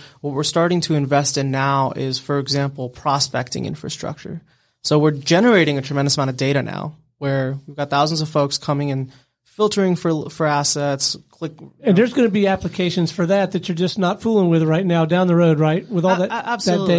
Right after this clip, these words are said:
Speaker 2: data, right?
Speaker 1: Absolutely. Right now, we're just trying to optimize for ourselves, right? Saying, "Hey, there are lots of folks that are coming in here and, and clicking on listings, that are filtering for assets, that are requesting access to deals, that are bidding on stuff." Um, and we need to capture that data so that we can go and pr-,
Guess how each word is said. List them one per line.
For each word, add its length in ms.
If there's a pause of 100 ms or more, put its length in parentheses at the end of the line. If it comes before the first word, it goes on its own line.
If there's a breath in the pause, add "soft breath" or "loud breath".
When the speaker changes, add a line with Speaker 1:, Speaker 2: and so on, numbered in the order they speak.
(120)
Speaker 2:
data, 80
right? 140
Speaker 1:
Absolutely. 360
Right 200
now, 180
we're 100
just 160
trying 140
to 40
optimize 480
for 120
ourselves, 500 (400 soft breath)
right? 220
Saying, 220
"Hey, 400 (280 loud breath)
there 120
are 60
lots 280
of 100
folks 280
that 100
are 40
coming 320
in 60
here 300
and, 160
and 180
clicking 340
on 140
listings, 440
that 100
are 60
filtering 460
for 120
assets, 540
that 140
are 60
requesting 500
access 400
to 80
deals, 380
that 80
are 60
bidding 360
on 160
stuff." 580 (380 soft breath)
Um, 340
and 140
we 120
need 140
to 60
capture 340
that 180
data 300
so 140
that 100
we 160
can 180
go 200
and 200
pr-, 140